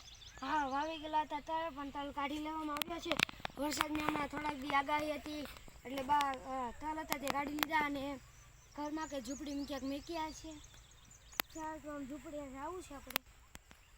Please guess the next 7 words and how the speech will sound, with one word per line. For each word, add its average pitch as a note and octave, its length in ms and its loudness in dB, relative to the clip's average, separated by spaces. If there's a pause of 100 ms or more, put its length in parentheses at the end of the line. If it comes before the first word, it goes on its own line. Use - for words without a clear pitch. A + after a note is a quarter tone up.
(2750)
હજી C#4+ 160 -6
આમાં D#4 220 -6
તલના D#4 800 -8
કાંક C#4+ 360 -12
નાના D4+ 420 -8
છોડવા D4 440 -12
છે E4 200 -12